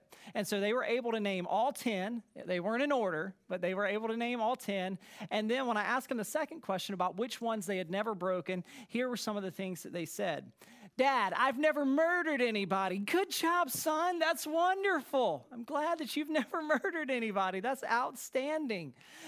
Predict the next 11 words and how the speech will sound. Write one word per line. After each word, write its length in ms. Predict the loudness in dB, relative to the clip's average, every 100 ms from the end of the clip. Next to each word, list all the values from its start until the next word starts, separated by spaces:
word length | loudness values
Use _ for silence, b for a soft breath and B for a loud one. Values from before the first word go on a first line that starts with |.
| -2
Now, 100 | 0
you 160 | 2 2
have 280 | 2 2 0
to 100 | -2
be 140 | -4
careful 600 | -2 0 0 -2 -6 -8 -14 B -20 -20
playing 300 | -4 -2 -2
this 160 | -4 -6
game, 420 | -4 -2 -2 -4
and, 180 | -6 -6
and 220 | -6 -8